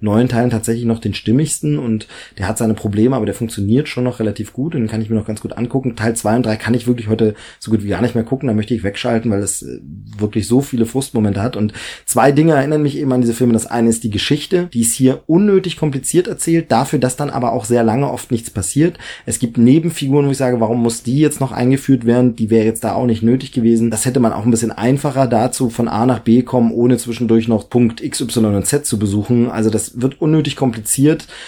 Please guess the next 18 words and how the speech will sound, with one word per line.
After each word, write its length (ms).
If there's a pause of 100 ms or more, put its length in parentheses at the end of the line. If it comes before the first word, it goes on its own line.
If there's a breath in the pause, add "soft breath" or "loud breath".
(280 loud breath)
und 280
mit 280
Nebenfiguren 640
aufgeladen, 720
auch 280
dann 280
so 320
von 360
Schauspielern, 720
wo 60
ich 80
sage, 240
okay, 280
warum 200
muss 100
das 220
jetzt 180
so 380